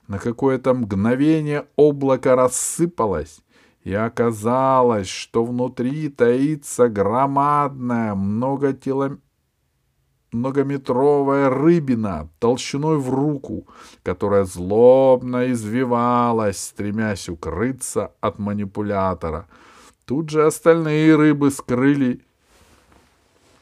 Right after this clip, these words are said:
её от глаз, и вся эта армада проплыла к выходу из корабля. «Эх», сокрушался Пашка, —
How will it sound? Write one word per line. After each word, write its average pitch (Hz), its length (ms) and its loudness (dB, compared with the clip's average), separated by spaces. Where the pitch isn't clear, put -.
её 117 360 2
от 127 160 2
глаз, 107 520 0
и 113 80 -6
вся 104 300 0
эта 98 400 2
армада 117 1000 0
проплыла 90 920 -6
к - 140 -16
выходу 87 640 -8
из 85 180 -10
корабля. 80 720 -8
«Эх», 95 720 -6
сокрушался - 960 -10
Пашка, — - 560 -10